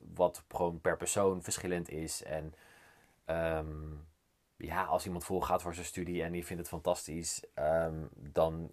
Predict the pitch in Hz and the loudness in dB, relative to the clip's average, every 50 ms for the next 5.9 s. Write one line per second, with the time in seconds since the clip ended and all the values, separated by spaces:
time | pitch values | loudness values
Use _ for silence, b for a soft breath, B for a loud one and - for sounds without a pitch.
0 | 80 78 - - - - - - 71 82 80 80 82 82 78 80 80 80 - - | -12 -14 -14 -14 -14 -14 -14 -6 -2 -2 0 0 0 0 2 4 4 4 2 0
1 | 90 - 107 107 95 80 78 71 - - 87 87 87 80 71 65 78 87 85 - | 2 6 8 8 8 6 4 0 0 8 10 10 10 10 8 4 0 -2 0 0
2 | 92 90 90 85 92 87 - 87 90 80 76 90 - - 90 - 92 85 82 80 | 0 0 0 -2 -4 -4 -2 0 0 2 0 0 -2 -6 -8 -6 -4 -4 -2 -2
3 | 87 101 117 B B B B B B B B B - 98 101 104 101 110 110 113 | -2 -4 -4 B B B B B B B B B 8 10 10 10 10 8 6 6
4 | 110 117 117 - 117 107 104 101 101 - - 92 90 90 87 92 90 85 90 87 | 6 6 4 4 2 2 2 2 2 0 -2 0 4 4 6 6 6 6 4 4
5 | - 82 - - 78 73 73 76 76 76 - - - - 80 80 80 | 2 -2 -6 -6 -6 -6 -6 -6 -6 -8 -10 -10 -4 -2 -2 -2 -2